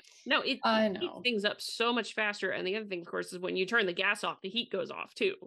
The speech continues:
Speaker 1: So, like, the electric ranges, it retains the heat in the ring for a long time.
Speaker 2: Yeah, you have to, like, move it over to the other burner. Yeah. Yeah, and it never gets as hot and all that good stuff. And you can't roast marshmallows <laughs> over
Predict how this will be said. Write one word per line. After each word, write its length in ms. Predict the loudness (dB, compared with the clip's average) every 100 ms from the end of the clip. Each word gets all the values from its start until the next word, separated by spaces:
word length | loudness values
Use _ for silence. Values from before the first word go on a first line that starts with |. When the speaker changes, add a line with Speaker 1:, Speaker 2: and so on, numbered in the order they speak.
| -14
Speaker 1:
So, 100 | -6
like, 140 | -6 -6 0
the 160 | 4
electric 380 | 6 4 2 0
ranges, 340 | 2 0 0 -4
it 140 | -6
retains 420 | -8 0 2 2
the 60 | -4
heat 260 | -6 -6 -6
in 60 |
the 80 | -10
ring 320 | -2 -2 -2
for 140 | -4 -8
a 80 | -6
long 300 | -6 -8 -10
time. 340 | -8 -8 -8 -4
Speaker 2:
Yeah, 180 | 2 6
you 140 | 8 8
have 160 | 6
to, 80 | 6
like, 200 | 4 6
move 300 | 6 6 6
it 220 | 6 4 2
over 320 | 4 6 6
to 160 | 4 4
the 160 | 6
other 180 | 6 6
burner. 520 | 6 4 6 4 2 2
Yeah. 360 | 4 6 4 0 _ -20 -20 _ _ _ _ 2
Yeah, 340 | 8 10 10
and 260 | 8 6 6
it 80 | 8
never 260 | 6 6
gets 240 | 6 6 8
as 140 | 6
hot 500 | 6 6 8 8 6 2
and 360 | 2 2 -2 -2
all 240 | 2 4
that 240 | 4 4 4
good 200 | 2 2
stuff. 300 | 4 4 6
And 160 | 6
you 60 | 6
can't 260 | 6 4 6
roast 260 | 6 4 4
marshmallows 640 | 4 4 4 6 8 8
<laughs> 0 |
over 260 | 6 6 4